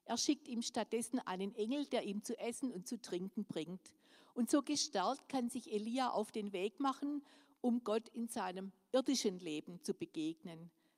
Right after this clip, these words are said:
Gott hat offensichtlich noch was vor mit dem Elia. Oder da fleht einer Gott an: „Nimm doch den Pfahl aus meinem Fleisch.“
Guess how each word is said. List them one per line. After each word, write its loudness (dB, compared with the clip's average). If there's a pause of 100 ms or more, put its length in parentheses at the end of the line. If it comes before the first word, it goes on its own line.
(320)
Gott 0
hat 0
offensichtlich 2
noch -2
was 0
vor 0
mit -6
dem -4
Elia. -6 (1200)
Oder 2 (840)
da 2
fleht -2
einer 4
Gott 0
an: -4 (500)
„Nimm 8
doch 0
den 2
Pfahl 2
aus 2
meinem 2
Fleisch.“ -2